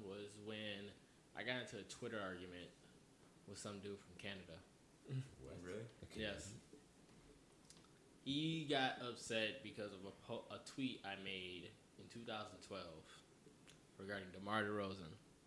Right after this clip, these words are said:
Speaker 2: Wait, so when did this happen,
Speaker 1: The
Speaker 2: dude?
Speaker 1: Twitter interaction happened in twenty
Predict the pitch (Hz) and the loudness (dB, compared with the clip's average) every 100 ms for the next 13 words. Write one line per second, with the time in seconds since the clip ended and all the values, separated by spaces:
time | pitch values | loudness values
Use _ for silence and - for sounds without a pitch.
0 | - - - - - - - 139 131 92 | -20 -20 -16 -16 -16 -18 2 8 10 8
1 | - 117 110 104 98 - - 113 139 147 | 6 8 8 8 4 -2 0 4 6 6
2 | 139 117 - - 110 120 120 90 87 - | 4 2 0 -2 2 4 2 -6 -10 -6
3 | 110 - 214 196 131 120 113 107 - 98 | 0 10 12 12 12 10 10 10 6 0
4 | 107 - 101 - 95 92 - - 104 117 | 0 0 -4 -4 -4 -6 -8 -8 -2 0
5 | 139 147 147 | 2 0 -2